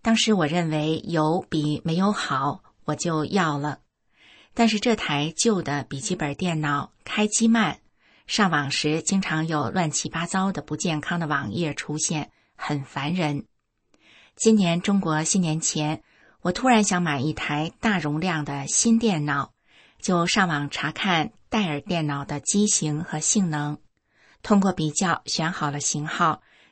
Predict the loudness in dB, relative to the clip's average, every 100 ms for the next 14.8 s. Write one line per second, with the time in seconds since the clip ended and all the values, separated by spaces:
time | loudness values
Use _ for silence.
0 | 0 4 4 4 2 2 4 2 0 -2
1 | -2 -2 -4 -2 -2 0 -2 -6 -8 -6
2 | -4 -2 0 2 0 -2 -2 -2 -4 -8
3 | _ _ _ _ _ _ _ _ _ 0
4 | 2 4 4 4 2 -2 -2 0 -2 0
5 | 0 0 0 -4 -2 -4 -4 -4 -2 -2
6 | -4 -4 -4 -4 -2 -2 -2 -4 -4 -4
7 | -6 -6 -6 -4 -4 -4 -4 _ _ -20
8 | -20 _ 2 4 4 4 2 4 2 4
9 | 2 2 0 2 0 0 0 0 -2 -4
10 | -4 -6 -6 -8 -6 -6 -6 -8 -8 -4
11 | -2 -2 -4 _ _ _ _ _ 2 2
12 | 2 0 -2 -2 -2 -2 -2 0 0 0
13 | -2 -2 0 0 0 -2 -2 -2 -4 -2
14 | 0 0 -2 -6 -6 -6 -8 -8